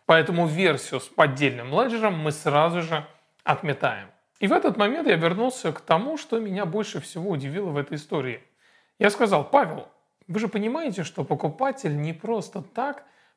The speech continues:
просил вас завести новый леджер, отправлять деньги сначала на него, а затем показывать адрес – с балансом перед сделкой. Это неадекватно, который вы согласились,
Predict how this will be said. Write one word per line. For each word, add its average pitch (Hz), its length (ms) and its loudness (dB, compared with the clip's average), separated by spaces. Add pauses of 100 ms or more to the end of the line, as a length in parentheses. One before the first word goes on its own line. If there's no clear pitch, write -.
просил 214 500 2
вас 160 340 -2
завести 139 600 -4
новый 143 420 -2
леджер, 151 560 0 (640)
отправлять 160 500 4
деньги 160 300 -2
сначала 151 500 0
на 131 100 -6
него, 127 500 -2
а 147 40 2
затем 139 340 -4
показывать 156 800 -2
адрес – 165 560 -2 (380)
с 147 60 -4
балансом 139 680 2
перед 131 340 -4
сделкой. 131 680 -10 (220)
Это 247 240 2
неадекватно, 165 840 2
который 147 440 2
вы 143 200 -6
согласились, 190 920 -6